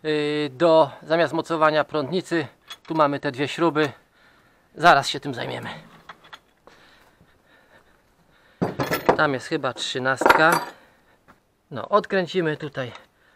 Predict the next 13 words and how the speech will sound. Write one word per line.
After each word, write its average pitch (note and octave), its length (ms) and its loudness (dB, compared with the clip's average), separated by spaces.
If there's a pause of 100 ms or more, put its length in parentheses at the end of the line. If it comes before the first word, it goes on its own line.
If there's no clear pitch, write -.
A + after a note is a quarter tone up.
(140)
to E3+ 120 0
mocowanie. E3 680 0 (1600)
Tylko C#3+ 200 -4
żebym D#3 260 -2
go D#3+ 120 0
nie D3+ 140 -2
zgubił, E3 320 -4
to D3+ 100 -8
muszę E3 320 -4 (680)
przykręcić D#3+ 500 -6
go D#3 160 -4
zaraz D3+ 320 -4
do D3+ 220 -4